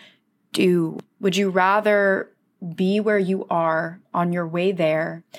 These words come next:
as a present witness, or miss it all but the illusory need to define it, the illusory need for the next step, to think about it. How much time do we spend thinking about things? How much do we miss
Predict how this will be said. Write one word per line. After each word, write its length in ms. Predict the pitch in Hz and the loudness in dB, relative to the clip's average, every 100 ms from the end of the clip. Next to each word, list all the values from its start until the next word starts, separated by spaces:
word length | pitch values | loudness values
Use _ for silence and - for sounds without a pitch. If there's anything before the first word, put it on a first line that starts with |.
| - - | -16 -8
as 160 | 170 | -4
a 60 | 170 | -4
present 460 | - 190 185 202 | -4 -2 0 -2
witness, 720 | 185 175 170 165 185 - - - _ _ _ _ _ | -4 -6 -4 -4 -6 -12 -16 -20 _ _ _ _ _
or 100 | 185 | 0
miss 260 | 180 196 208 | 2 2 2
it 80 | 208 | 2
all 440 | 180 175 175 _ _ | 2 0 -4 _ _
but 140 | 190 - | -10 -4
the 100 | 185 | -2
illusory 540 | 175 185 180 196 185 | 0 -2 0 -2 0
need 380 | 180 185 190 185 | -2 0 0 -2
to 100 | 185 | -4
define 480 | 170 165 180 180 180 | -8 -4 -2 0 0
it, 220 | 180 - | -2 -4
the 80 | 180 | -4
illusory 560 | 175 180 175 - 175 170 | 0 0 0 -2 -2 -2
need 340 | 170 180 180 | -2 -2 -4
for 160 | - 180 | -6 -4
the 100 | 165 | -2
next 400 | 170 185 - - | -4 -4 -10 -10
step, 540 | - - 175 - _ _ _ _ _ _ _ _ _ _ _ _ _ _ - - | -6 0 0 -2 _ _ _ _ _ _ _ _ _ _ _ _ _ _ -20 -6
to 120 | 196 | -4
think 260 | - 190 190 | 0 0 0
about 320 | 196 196 208 | 0 2 2
it. 220 | 220 - _ _ _ _ _ _ _ - | 0 -4 _ _ _ _ _ _ _ -6
How 160 | - 202 | -2 0
much 260 | 214 - | 0 -2
time 360 | - 202 202 208 | -4 -2 0 0
do 120 | 202 | 0
we 120 | 196 | -2
spend 400 | 196 - 196 175 | -4 -2 -2 -4
thinking 420 | - 202 190 196 | -6 -6 -4 -4
about 300 | 180 175 - | -2 0 0
things? 300 | - 175 165 | -2 -4 -6
How 160 | - 196 | -4 -2
much 280 | 190 196 - | 0 -2 -4
do 140 | 208 | -6
we 180 | 185 185 | -2 -2
miss 640 | 170 165 185 214 - - | -4 -6 -6 -6 -6 -8